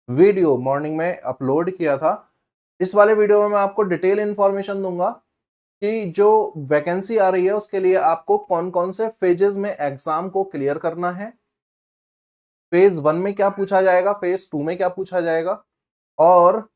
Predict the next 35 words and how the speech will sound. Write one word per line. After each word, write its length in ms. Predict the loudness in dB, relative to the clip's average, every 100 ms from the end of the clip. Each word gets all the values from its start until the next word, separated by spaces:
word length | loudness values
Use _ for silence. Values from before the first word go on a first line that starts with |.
| -12
डिफिकल्टी 560 | -6 -4 -2 0 0 2
लेवल 280 | 2 4 2
क्या 160 | 2
रहने 240 | 2 2 0
वाला 260 | 0 0 -2
है, 100 | -2
वो 160 | -4
भी 100 | -6
मैं 100 | -4 -6
आपके 200 | -6 -6
साथ 180 | -6
शेयर 260 | -6 -6 -8
करूंगा। 340 | -6 -12 -12
साथ 280 | -6 -2 -2
ही 60 | -4
साथ 180 | -6 -4
फिजिकल 480 | -4 -4 -2 -2
मेजरमेंट 580 | -2 -2 -4 -4 -6 -6
या 140 | -4 -2
फिर 160 | -4
जो 120 | -6
फिजिकल 480 | -6 -4 -6 -4 -6
होने 200 | -4 -2
वाला 280 | 0 0 0
है 240 | -2 -8 -12 _ _ _ _
उसमें 300 | -6 -4 -2
वो 140 | 2 0 0
क्या 180 | 0 0 0
एक्सपेक्ट 460 | -6 -6 -6 -6 -4
कर 160 | -4
रहे 200 | -2 -4
हैं 140 | -4 -6
आप 180 | -6
लोगों 260 | -6 -4 -4
से, 220 | -6 -10